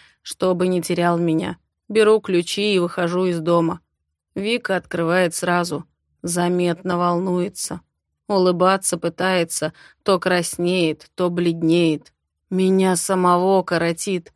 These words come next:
Как вижу ее, земля из-под ног уходит, и сердечно-сосудистая система сбой выдает. «Сегодня же вторник, а я совсем забыла. По вторникам у них день здорового ребенка, а у нас как раз срок прививки подошел»,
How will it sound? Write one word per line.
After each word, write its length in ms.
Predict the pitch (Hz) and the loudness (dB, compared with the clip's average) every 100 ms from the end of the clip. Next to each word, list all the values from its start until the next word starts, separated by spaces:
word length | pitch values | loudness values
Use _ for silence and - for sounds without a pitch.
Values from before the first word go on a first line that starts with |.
| _ - _ | _ -20 _
Как 280 | - 185 196 | -4 -2 -2
вижу 420 | 196 226 214 185 | -4 -2 -2 0
ее, 440 | 175 175 170 160 - - _ | -2 -2 0 -2 -4 -18 _
земля 640 | 175 185 185 180 180 196 | -2 0 2 2 2 2
из-под 380 | 175 - - 165 | 0 -2 -2 -2
ног 340 | 165 185 185 170 | 0 -2 -2 -4
уходит, 580 | 170 180 180 165 156 _ _ _ | -4 -2 0 -2 -6 _ _ _
и 160 | 185 180 | -4 -4
сердечно-сосудистая 1600 | - 170 170 170 175 175 170 165 165 165 - 175 170 165 - 160 | 0 0 0 0 0 0 -2 -2 -2 -2 -2 -2 -2 -6 -2 -2
система 640 | 165 165 165 - 170 165 160 | -2 -4 -8 -2 0 2 0
сбой 360 | 165 165 170 | 0 2 2
выдает. 600 | 165 156 156 160 160 - _ _ _ _ _ _ _ _ _ _ _ | 0 -2 -2 -2 -4 -10 _ _ _ _ _ _ _ _ _ _ _
«Сегодня 420 | - 277 285 262 277 | -6 0 2 4 2
же 140 | 285 | 0
вторник, 500 | - 302 302 214 190 | 0 2 2 0 0
а 60 | 226 | 0
я 180 | 269 | 2
совсем 400 | 254 254 - 254 | 2 0 0 0
забыла. 520 | 220 202 202 226 190 185 _ _ - | 2 2 4 4 2 -2 _ _ -2
По 140 | 240 | 0
вторникам 680 | 233 269 262 240 247 254 247 | 0 2 2 2 0 0 0
у 60 | 247 | 2
них 260 | 247 220 | 2 0
день 280 | 202 247 262 | 0 2 2
здорового 600 | 214 214 220 240 220 196 | 2 0 2 2 2 2
ребенка, 560 | 190 185 202 202 185 185 _ - - | 0 0 0 0 -2 -2 _ -10 0
а 140 | 233 | 2
у 80 | 240 | 2
нас 280 | 240 240 - | 0 0 -2
как 220 | 214 214 | -4 0
раз 260 | 220 220 | 0 0
срок 340 | - 196 220 - | -4 -2 -2 -2
прививки 520 | 180 175 196 - 175 | -4 0 0 -2 -6
подошел», 580 | - 170 175 - 175 | -4 -2 -2 0 -2